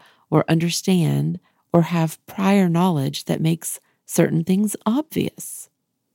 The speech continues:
Specificity matters. If you don't tell the user to pick up or use a knife before you tell them to spread the peanut butter on the bread, and they have been instructed to do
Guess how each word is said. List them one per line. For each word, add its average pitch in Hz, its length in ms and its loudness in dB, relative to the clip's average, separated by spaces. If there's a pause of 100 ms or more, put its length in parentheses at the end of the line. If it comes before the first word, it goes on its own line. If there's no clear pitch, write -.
(320)
Specificity 165 1120 -2 (380)
matters. - 720 -4 (1000)
If 190 120 8
you 196 120 6
don't 185 280 4
tell 269 160 -2
the 262 120 2
user 233 320 2
to 226 120 0
pick 208 240 0
up 175 240 2
or 160 160 0
use 160 280 2
a 190 40 4
knife 160 400 0
before 151 320 0
you 156 140 4
tell 147 300 0
them 156 220 0
to - 120 -10
spread 147 360 0
the 160 60 -8
peanut 156 320 0
butter 170 280 2
on 156 160 0
the 156 40 -2
bread, 175 360 0 (720)
and 156 120 6
they 156 120 8
have 170 180 0
been 190 100 2
instructed 196 600 -2
to 180 80 -8
do 180 280 2